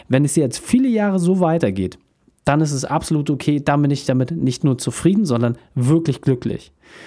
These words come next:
Und alles, was du dafür tun musst, um das zu erreichen, ist, dass du mir bei Facebook oder per E-Mail eine Nachricht schickst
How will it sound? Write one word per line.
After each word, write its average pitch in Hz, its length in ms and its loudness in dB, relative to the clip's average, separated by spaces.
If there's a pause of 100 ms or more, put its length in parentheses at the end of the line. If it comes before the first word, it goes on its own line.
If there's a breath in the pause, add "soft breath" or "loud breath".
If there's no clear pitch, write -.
(280 loud breath)
Und 123 120 0
alles, 165 280 0
was 170 120 2
du - 80 -2
dafür 135 260 -2
tun 240 220 2
musst, 165 260 0
um 131 100 0
das 156 200 -2
zu 135 100 0
erreichen, 156 640 0
ist, - 340 0 (420 loud breath)
dass 117 180 -4
du - 80 0
mir 123 140 2
bei 104 100 0
Facebook 196 680 -2
oder 139 220 0
per 135 160 -4
E-Mail 190 380 0 (220 loud breath)
eine 110 160 0
Nachricht 131 420 0
schickst - 380 -4